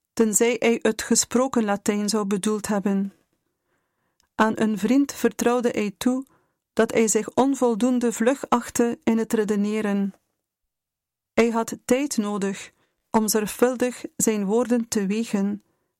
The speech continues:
en was dan ook beter in het schrijven dan in het spreken. Zijn gedachten kon hij het duidelijkst formuleren wanneer hij ze rustig kon neerpennen.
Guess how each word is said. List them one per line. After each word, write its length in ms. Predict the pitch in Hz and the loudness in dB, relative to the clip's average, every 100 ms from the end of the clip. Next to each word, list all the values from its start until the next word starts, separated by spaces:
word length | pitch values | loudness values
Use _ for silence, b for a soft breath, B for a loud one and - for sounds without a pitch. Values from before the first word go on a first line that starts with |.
| _ _ _ | _ _ _
en 180 | - 220 | 0 0
was 160 | 226 226 | 2 2
dan 220 | 220 190 | 0 2
ook 220 | 233 233 - | 0 0 -6
beter 520 | 175 220 277 285 - | 0 0 2 0 0
in 100 | 214 | -4
het 160 | 196 | 0
schrijven 720 | - - 208 233 240 262 262 b b b | -2 0 0 0 2 0 -2 b b b
dan 180 | - 233 | -2 0
in 180 | 226 220 | 0 -2
het 140 | 214 | 2
spreken. 800 | - - 202 208 - 202 202 202 _ _ _ _ _ _ _ _ _ _ _ _ _ _ _ | 0 0 -2 -2 -2 -2 -2 -6 _ _ _ _ _ _ _ _ _ _ _ _ _ _ _
Zijn 300 | - 233 233 | 0 2 2
gedachten 720 | 233 214 240 - - 285 254 - | 2 0 0 0 0 0 -2 -2
kon 220 | 240 226 - | 0 0 0
hij 180 | 226 - | -2 0
het 220 | 208 180 | -4 0
duidelijkst 580 | 208 240 254 254 - - | -2 0 -2 -2 -2 0
formuleren 800 | 233 214 202 202 240 240 240 - _ _ _ _ - | 0 0 -2 0 2 2 0 -4 _ _ _ _ 0
wanneer 340 | 220 226 254 | 2 2 0
hij 180 | - 233 | 2 2
ze 140 | 226 | 2
rustig 460 | 214 247 - 254 - | 2 2 2 0 0
kon 240 | - 202 | 0 2
neerpennen. 760 | 196 226 - - 196 196 196 | 2 0 0 0 0 0 -2